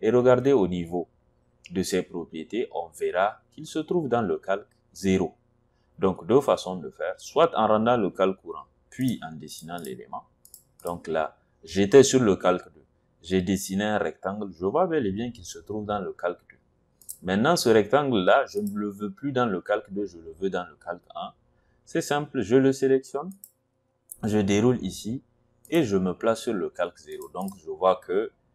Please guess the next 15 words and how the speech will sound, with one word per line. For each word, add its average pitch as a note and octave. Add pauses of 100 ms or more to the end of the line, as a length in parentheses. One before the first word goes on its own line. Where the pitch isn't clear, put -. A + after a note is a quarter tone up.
(200)
lorsque C3+
le G2 (100)
rectangle F2+
est D2+
sélectionné, D2+ (120)
il D#2
se -
trouve F#2
bel F2+
et D2+
bien E2+ (260)
dans F#2
le D2+
calque E2 (800)
zéro. E2